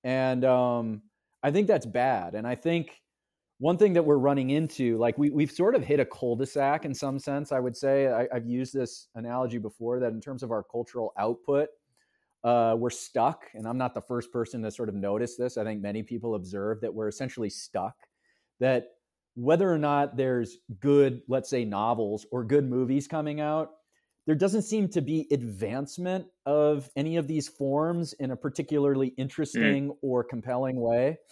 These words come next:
Speaker 1: And one reason we might be stuck is because we're all using the, precisely the same sort of vernacular and sort of stylistic affectations to confront this sort of environment that we're in. And what we might need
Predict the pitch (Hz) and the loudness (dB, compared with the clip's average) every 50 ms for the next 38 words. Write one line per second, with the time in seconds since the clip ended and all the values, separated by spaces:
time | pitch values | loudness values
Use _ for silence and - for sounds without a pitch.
0 | - - - _ _ _ _ _ _ _ - 143 143 143 143 139 139 139 135 123 | -20 -20 -20 _ _ _ _ _ _ _ -2 0 2 2 2 2 2 0 -4 -4
1 | 127 135 156 180 208 208 220 226 214 208 214 170 151 160 165 151 151 147 147 - | 0 2 4 4 4 4 4 2 2 2 2 0 0 0 0 2 2 0 0 -2
2 | 160 143 - - - - - - 127 131 156 196 - - _ _ _ _ _ - | -4 -6 -6 -8 -12 -10 -4 0 2 4 2 2 0 -8 _ _ _ _ _ -4
3 | 156 139 127 160 151 - 165 151 131 143 156 156 - - 135 147 156 170 185 165 | -2 -2 -2 -4 -4 -2 -2 -2 0 0 -2 -2 0 0 2 4 4 4 4 2
4 | 135 120 139 156 165 151 165 175 165 160 151 143 135 120 - _ _ - 160 - | 2 0 0 0 0 -2 -2 -4 -4 -2 -2 -2 -2 -2 -4 _ _ -8 -8 -8
5 | - - 160 151 151 - - 180 170 151 147 143 - 151 143 143 143 139 - 147 | -4 -2 -2 -2 -2 0 2 2 2 4 2 0 0 -2 -4 -4 -4 -4 -2 -2
6 | 131 127 104 120 123 117 113 113 117 131 127 - 143 139 135 135 135 131 131 131 | -2 -2 -2 -4 -4 -4 -2 -2 -2 -4 -4 -2 -2 0 2 2 2 2 2 0
7 | 120 117 - - 123 117 110 - - - 127 127 131 135 131 127 120 - 135 123 | -2 -6 -6 -6 -6 -6 -6 -6 -4 -2 0 0 0 0 0 -2 -4 -4 -8 -8
8 | - - 113 117 113 - 123 117 - _ - 113 113 117 - - 151 151 160 165 | -6 -6 -6 -6 -6 -6 -8 -8 -8 _ -6 -4 -4 -4 -6 -6 -8 -6 -6 -8
9 | 165 - _ _ _ _ _ _ _ - 147 - 165 139 127 - - - 135 135 | -10 -12 _ _ _ _ _ _ _ -10 -6 -2 -2 -2 -2 -4 -6 -4 0 0
10 | 139 147 147 - 139 135 131 - - 151 139 135 120 127 123 107 113 110 120 123 | 0 0 0 2 2 2 2 2 2 2 2 2 2 0 0 2 2 2 2 0
11 | 131 143 143 143 - 147 - 160 151 147 147 151 156 170 175 175 _ _ _ _ | 0 -2 -4 -4 -4 -4 -4 -2 -2 -2 0 -2 -2 -2 -4 -8 _ _ _ _
12 | _ _ - - 156 165 175 160 160 160 151 143 151 165 190 190 - 143 143 151 | _ _ -2 2 4 4 4 4 4 2 2 2 4 4 4 2 2 -2 -2 0
13 | 170 190 190 160 135 127 131 135 143 | 2 2 2 4 4 2 2 0 -2